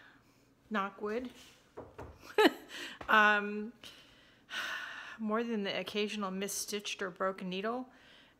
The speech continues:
is shocking. I, I'm that rusty. So yay for me. Uh, and I have to say the pattern I drafted of the undershirt, I think it fits better than the original. So there you have that. Um, yeah,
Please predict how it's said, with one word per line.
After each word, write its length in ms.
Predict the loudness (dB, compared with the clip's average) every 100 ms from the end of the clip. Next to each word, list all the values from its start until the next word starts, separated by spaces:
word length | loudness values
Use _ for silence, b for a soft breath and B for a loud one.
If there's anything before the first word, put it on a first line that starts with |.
| -6
is 120 | -2
shocking. 680 | 0 2 0 -4 -10 -12 -14 -6
I, 240 | -2 -2
I'm 200 | -2 0
that 240 | 2 2 2
rusty. 480 | -2 -2 -6 -8 -6
So 560 | 0 2 2 0 -4 -8 B -6
yay 360 | 0 2 2
for 200 | 2 0
me. 460 | 0 0 -2 -2 -8 B B B -2
Uh, 200 | 4 4
and 80 | 4
I 60 | 0
have 260 | 0 0
to 80 | 0
say 220 | 0 0
the 100 | 0
pattern 340 | 2 4 4 4
I 100 | 0
drafted 440 | 2 2 0 -2
of 160 | -4 -4
the 100 | -4
undershirt, 720 | -4 -4 -2 -2 -2 -4 -14 B B B B B
I 80 | -4
think 140 | -2 -2
it 80 |
fits 240 | 0 -2 0
better 280 | 0 0 -2
than 120 | -4
the 120 | -4
original. 500 | -4 -4 -4 -6 -8 B B B B -6
So 320 | -2 -2 0
there 180 | 0 0
you 120 | 2
have 260 | 2 2
that. 320 | 2 2 2 -4 B B B B
Um, 480 | -4 -2 -2 -6 -10 -14 -10
yeah, 360 | -2 0 0